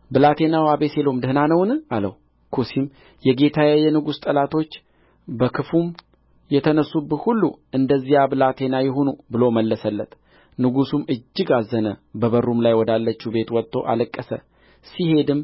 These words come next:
«ልጄ አቤሴሎም ሆይ፣ ልጄ፣ ልጄ አቤሴሎም ሆይ፣ በአንተ ፈንታ ሞቼ ኖሮ ቢሆን ልጄ አቤሴሎም፣ ልጄ ሆይ» ይል ነበር።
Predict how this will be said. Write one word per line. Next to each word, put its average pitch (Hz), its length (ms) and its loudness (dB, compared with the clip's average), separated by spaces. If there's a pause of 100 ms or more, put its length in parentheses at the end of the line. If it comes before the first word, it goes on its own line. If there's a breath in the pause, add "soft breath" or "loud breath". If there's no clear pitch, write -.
(640)
«ልጄ 135 200 0 (160)
አቤሴሎም 151 540 2
ሆይ፣ 143 200 -4 (340)
ልጄ፣ 135 200 0 (300)
ልጄ 151 180 -4 (140)
አቤሴሎም 151 500 -2
ሆይ፣ 143 180 -4 (480 soft breath)
በአንተ 143 400 2
ፈንታ 156 280 -2 (100)
ሞቼ 156 260 -4 (100)
ኖሮ 147 240 0
ቢሆን 143 340 -6 (360 soft breath)
ልጄ 135 200 0 (180)
አቤሴሎም፣ 151 580 -2 (320)
ልጄ 135 220 0 (260)
ሆይ» 160 260 0 (280)
ይል 117 200 0
ነበር። 110 360 -6